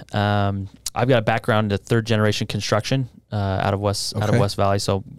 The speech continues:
Speaker 1: grandpa started a company, dad did it. Uh, I helped run a company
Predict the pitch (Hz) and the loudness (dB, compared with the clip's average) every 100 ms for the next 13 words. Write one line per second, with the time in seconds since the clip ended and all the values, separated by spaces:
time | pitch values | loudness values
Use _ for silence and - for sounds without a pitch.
0 | 90 101 107 101 - 104 98 - 98 107 | -14 -4 -2 -2 0 2 0 -2 -4 -2
1 | 101 98 95 101 98 101 98 - - - | -4 -2 -2 0 2 2 0 -4 -20 -20
2 | - - - 95 95 - 107 117 107 113 | -20 -8 -4 -2 -2 0 0 0 -2 0
3 | 101 104 101 101 98 104 101 | 0 0 -2 -6 -4 -6 -6